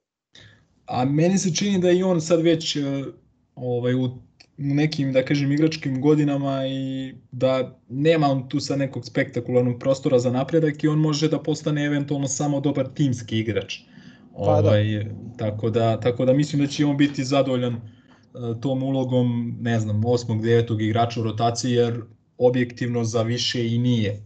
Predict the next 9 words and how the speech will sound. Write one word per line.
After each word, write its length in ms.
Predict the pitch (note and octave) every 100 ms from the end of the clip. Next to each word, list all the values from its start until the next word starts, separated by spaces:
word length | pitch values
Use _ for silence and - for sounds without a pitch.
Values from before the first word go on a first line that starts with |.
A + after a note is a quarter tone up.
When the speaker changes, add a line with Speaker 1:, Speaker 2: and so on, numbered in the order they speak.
| -
Speaker 1:
u 240 | G#2 G#2
ovoj, 300 | G#2+ G#2+ G#2 G#2 - - _
u 100 | A2+
ovom 140 | A2+ A2+
našem 280 | A#2 A#2+
sastavu 580 | G#2 A#2+ A#2 - A#2 A#2+
i, 160 | A#2 A#2+
da 140 | A#2
kažem, 500 | A2+ A2+ A#2 A2 A2